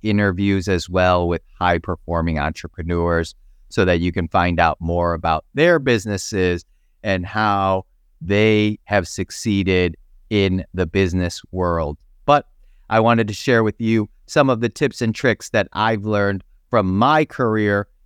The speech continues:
and my business, and something that I'm focusing on because I've seen countless number of people build their wealth through owning long-term real estate.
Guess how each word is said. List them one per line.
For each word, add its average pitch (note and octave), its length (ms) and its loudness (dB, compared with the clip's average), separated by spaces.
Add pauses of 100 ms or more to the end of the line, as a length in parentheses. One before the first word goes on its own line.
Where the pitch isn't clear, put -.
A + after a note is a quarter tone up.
and F#2+ 200 -2
my A2+ 240 4
business, F#2+ 680 -2 (200)
and G#2+ 160 -2
something A2 480 0
that G2 180 2 (100)
I'm A2+ 300 0
focusing G#2+ 580 0
on F2+ 440 0 (240)
because G2+ 380 2
I've F#2+ 260 2
seen F#2 420 -2 (460)
countless G#2+ 580 0
number F2+ 420 0
of E2 120 -6 (100)
people E2+ 540 -4 (260)
build F#2+ 380 0 (340)
their A#2+ 300 2
wealth F#2+ 340 2 (420)
through G#2 280 2 (120)
owning F#2+ 540 2 (160)
long-term E2 840 0 (120)
real D#2 220 -2
estate. C#2+ 400 -12